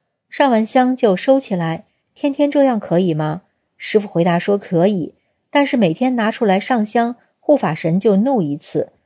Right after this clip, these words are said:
以后对她老公不好，大概是这个意思，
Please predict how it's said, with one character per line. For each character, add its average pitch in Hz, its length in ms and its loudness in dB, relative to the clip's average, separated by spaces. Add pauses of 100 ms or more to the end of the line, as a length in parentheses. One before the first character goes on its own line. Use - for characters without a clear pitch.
(220)
以 175 100 -2
后 180 180 2
对 185 140 2
她 196 120 -4
老 170 160 0
公 190 160 0
不 226 160 -4
好， - 340 -10 (180)
大 185 120 -2
概 170 140 0
是 180 140 -8
这 175 120 -2
个 160 100 0
意 151 140 -2
思， - 260 -10